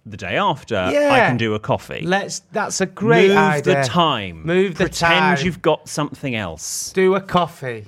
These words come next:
Speaker 2: And then, yeah. Can you have coffee when you're pregnant, though?
Speaker 1: I think, I think you can have, like, one or something,
Speaker 2: Oh,
Speaker 1: yeah.
Speaker 2: I would, like,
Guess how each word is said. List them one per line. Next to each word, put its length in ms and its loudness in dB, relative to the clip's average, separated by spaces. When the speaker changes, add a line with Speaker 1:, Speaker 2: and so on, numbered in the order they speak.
Speaker 2:
And 120 -16
then, 280 -12
yeah. 340 -8
Can 140 -12
you 60 -4
have 140 -8
coffee 300 -16
when 120 -12
you're 80 -16
pregnant, 400 -18
though? 200 -20
Speaker 1:
I 80 0
think, 180 -8
I 60 -4
think 160 -6
you 60 -8
can 100 -8
have, 140 -10
like, 140 -6
one 280 -10
or 80 -20
something, 180 -8
Speaker 2:
Oh, 140 0
Speaker 1:
yeah. 80 -4
Speaker 2:
I 400 2
would, 360 -4
like, 280 -2